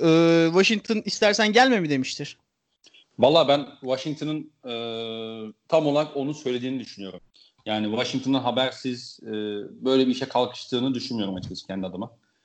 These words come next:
Speaker 2: Ee, ki Bertans'ı tutmak isteyeceklerini de tahmin ediyorum. Çünkü malum, e, yani şey günü, e, ne derler, işte, e,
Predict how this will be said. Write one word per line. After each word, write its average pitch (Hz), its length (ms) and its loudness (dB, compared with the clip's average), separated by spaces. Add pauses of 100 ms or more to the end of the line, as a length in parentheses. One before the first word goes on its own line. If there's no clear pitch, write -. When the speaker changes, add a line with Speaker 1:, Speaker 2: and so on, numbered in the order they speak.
(580)
Speaker 2:
Ee, 50 260 -8 (460)
ki - 360 4 (320)
Bertans'ı 151 720 4
tutmak - 400 -10
isteyeceklerini 143 840 -4
de 143 160 -8
tahmin 147 360 -4
ediyorum. 147 440 -4
Çünkü 160 400 -6 (340)
malum, 131 380 -2 (200)
e, - 80 -20 (560)
yani 104 320 -2 (640)
şey 135 320 2
günü, 110 200 -6 (340)
e, 98 200 -12
ne 107 100 -6
derler, 107 300 -6
işte, - 200 -8 (680)
e, 107 60 -8